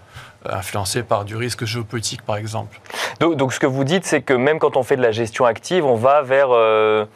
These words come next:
Speaker 2: le moteur, finalement. On va
Speaker 1: Oui.
Speaker 2: pas, euh, on va pas chercher la pépite,
Speaker 1: On
Speaker 2: on va
Speaker 1: va
Speaker 2: vers le moteur de croissance,
Speaker 1: on va vers
Speaker 2: même si c'est, euh,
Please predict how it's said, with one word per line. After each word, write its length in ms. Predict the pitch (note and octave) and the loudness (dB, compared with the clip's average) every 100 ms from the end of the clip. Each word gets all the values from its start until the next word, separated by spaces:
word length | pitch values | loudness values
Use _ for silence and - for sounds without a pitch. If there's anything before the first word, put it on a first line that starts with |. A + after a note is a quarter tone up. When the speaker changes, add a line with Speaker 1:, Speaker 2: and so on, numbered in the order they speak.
| - - - | -20 -8 0
Speaker 2:
le 120 | B2 | 2
moteur, 480 | C#3 C#3 F3 E3+ - | 2 4 4 4 0
finalement. 460 | C#3 B2 B2 B2 | 0 0 4 4
On 40 | A#2 | 4
va 120 | A#2+ | 2
Speaker 1:
Oui. 80 | C#3+ | 4
Speaker 2:
pas, 200 | D3 C#3+ | 4 4
euh, 140 | B2+ | 4
on 60 | A#2+ | 4
va 100 | A#2 | 2
pas 100 | C3 | 0
chercher 260 | C3+ - | -2 0
la 100 | C3+ | 0
pépite, 340 | A#2 B2 E3 D3+ | 0 -2 -4 0
Speaker 1:
On 60 | |
Speaker 2:
on 40 | B2+ | 2
va 100 | C#3 | 2
Speaker 1:
va 40 | |
Speaker 2:
vers 140 | D3 B2+ | 2 0
le 100 | B2 | 0
moteur 300 | B2+ C#3 C3+ | 0 2 2
de 80 | |
croissance, 400 | C3 C3 B2+ F3 | 2 0 0 0
Speaker 1:
on 40 | D3 | 0
va 60 | |
vers 20 | D3 | 0
Speaker 2:
même 200 | D#3+ D#3+ | 0 -2
si 240 | D#3 D#3+ | -6 -6
c'est, 240 | - C#3 B2 | 0 2 4
euh, 680 | A#2+ A#2 A2+ A2 A2 A2 | 4 4 2 2 2 0